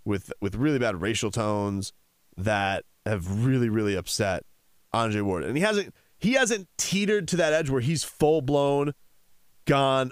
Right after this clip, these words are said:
off on Sergey, but I could see that coming fight week.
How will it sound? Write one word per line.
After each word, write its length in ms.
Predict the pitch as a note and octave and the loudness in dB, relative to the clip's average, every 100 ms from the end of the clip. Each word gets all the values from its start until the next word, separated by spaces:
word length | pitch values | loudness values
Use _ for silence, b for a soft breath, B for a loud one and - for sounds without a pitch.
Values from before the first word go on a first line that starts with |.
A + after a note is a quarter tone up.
| - | -2
off 320 | B2 C#3 D3+ E3+ | 2 2 2 0
on 140 | D#3 | -2
Sergey, 560 | - F3 E3 E3+ F3 F3+ - - _ G#2 - | 0 0 2 0 0 -2 -12 -20 _ -6 0
but 160 | D3 | 2
I 80 | C#3 | 2
could 160 | C#3 B2 | -2 -2
see 220 | - G#3+ | 0 0
that 240 | D#3+ A2 | 0 -2
coming 320 | - C3 F#2 | -2 0 -2
fight 280 | - G#2+ - | -4 -2 -2
week. 220 | C#2 - | -6 -10